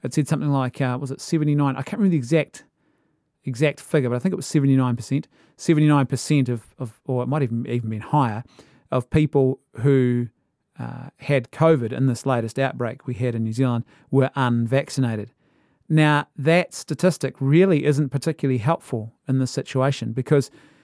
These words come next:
we, at, at the time this outbreak happened, we were also a highly unvaccinated population. So people look at that statistic and go,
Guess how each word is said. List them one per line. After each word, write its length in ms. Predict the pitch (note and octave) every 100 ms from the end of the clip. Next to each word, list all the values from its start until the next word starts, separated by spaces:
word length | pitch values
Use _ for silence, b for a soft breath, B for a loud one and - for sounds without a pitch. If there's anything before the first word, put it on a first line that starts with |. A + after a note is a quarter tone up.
| b b
we, 380 | D3+ D#3+ D3 -
at, 140 | C#3+ _
at 140 | D#3 C#3
the 80 |
time 320 | C3 E3 F#3 E3
this 160 | C#3
outbreak 380 | D3+ C#3 C3+ C3
happened, 340 | F3+ F#3 C#3
we 180 | B2+ D3
were 80 | C#3+
also 480 | D3 E3 - C3+ B2+
a 100 | C3
highly 680 | C3 - D3+ D3+ D3 C#3+ C3+ b b b b -
unvaccinated 960 | D3 C#3+ C3 B2+ - - C3+ A#2+ A#2+
population. 600 | - C3 C#3 D3 D#3 B2
So 320 | A#2+ D3 C3+ - b b
people 260 | - A#3 A3+
look 220 | F3 G#3+
at 80 | F#3+
that 140 | C3+
statistic 420 | - C3+ F3 D3
and 80 | B2+
go, 100 | B2